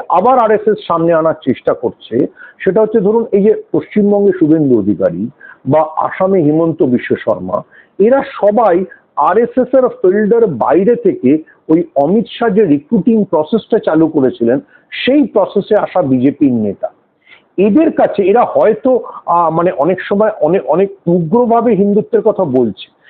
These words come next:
কিন্তু এরা আসলে ওই হিন্দুত্বটা জানে না। যদি ডিবেটটাকে,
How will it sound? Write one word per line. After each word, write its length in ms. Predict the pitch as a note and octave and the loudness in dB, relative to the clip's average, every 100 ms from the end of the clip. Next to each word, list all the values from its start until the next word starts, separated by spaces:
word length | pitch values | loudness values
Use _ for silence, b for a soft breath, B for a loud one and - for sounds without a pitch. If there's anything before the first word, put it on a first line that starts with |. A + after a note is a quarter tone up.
| b - | b 0
কিন্তু 260 | C#4 C#4+ - | 2 2 0
এরা 340 | G3 B3+ C4+ - | 2 2 0 0
আসলে 800 | - - - E4 C4 E3+ F#3 B - | -2 -2 -2 0 2 2 0 B -2
ওই 160 | F#3 F#3 | 0 2
হিন্দুত্বটা 600 | F#3 G3+ A3 A3+ A#3+ G#3+ | 2 0 0 0 0 0
জানে 400 | B2 C#3+ C#3 B2 | 0 0 0 0
না। 160 | G2 | -2
যদি 280 | A#2 A#2 A3 | 0 2 2
ডিবেটটাকে, 880 | F3 C#3 D3+ B3 - - - C4 | 2 2 2 0 -2 -4 0 -2